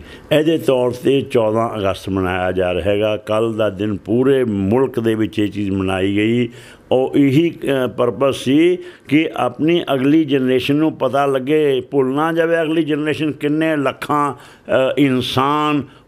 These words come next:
ਉਹਨਾਂ ਦੋ ਦਿਨ 'ਚ ਗਵਾਏ ਅਸੀਂ। ਦਸ ਲੱਖ ਤਾਂ ਫਿਗਰ ਜਿਹੜੀ ਹੈ ਗੌਰਮੈਂਟ ਐਕਸੈਪਟ ਕਰ ਰਹੀ ਹੈ,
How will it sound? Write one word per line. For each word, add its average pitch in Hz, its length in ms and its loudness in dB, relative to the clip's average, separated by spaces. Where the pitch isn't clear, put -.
ਉਹਨਾਂ 151 240 2
ਦੋ 127 320 0
ਦਿਨ 135 240 0
'ਚ 123 100 -4
ਗਵਾਏ 107 500 0
ਅਸੀਂ। 92 280 -10
ਦਸ 156 280 0
ਲੱਖ 160 400 0
ਤਾਂ 165 720 0
ਫਿਗਰ 139 580 0
ਜਿਹੜੀ 143 360 2
ਹੈ 156 220 0
ਗੌਰਮੈਂਟ 123 640 -2
ਐਕਸੈਪਟ 120 520 -4
ਕਰ 127 180 0
ਰਹੀ 156 300 2
ਹੈ, - 280 -2